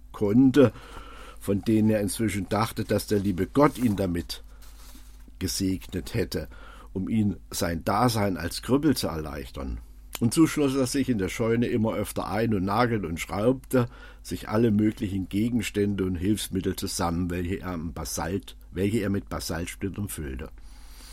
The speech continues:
Er machte aus zwei Holzeimern einen Eimer mit einem Hohlraum und benutzte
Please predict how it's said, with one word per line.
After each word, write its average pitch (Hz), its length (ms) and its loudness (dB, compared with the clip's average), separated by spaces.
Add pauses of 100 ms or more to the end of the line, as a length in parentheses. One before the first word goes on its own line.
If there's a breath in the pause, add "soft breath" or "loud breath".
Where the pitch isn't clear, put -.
(680 loud breath)
Er 165 100 6
machte 185 300 8
aus 139 160 4
zwei 110 240 4
Holzeimern 135 680 6
einen 107 280 2
Eimer 120 340 4
mit 113 160 2
einem 95 320 -2
Hohlraum 135 500 6
und 117 160 8
benutzte 120 720 4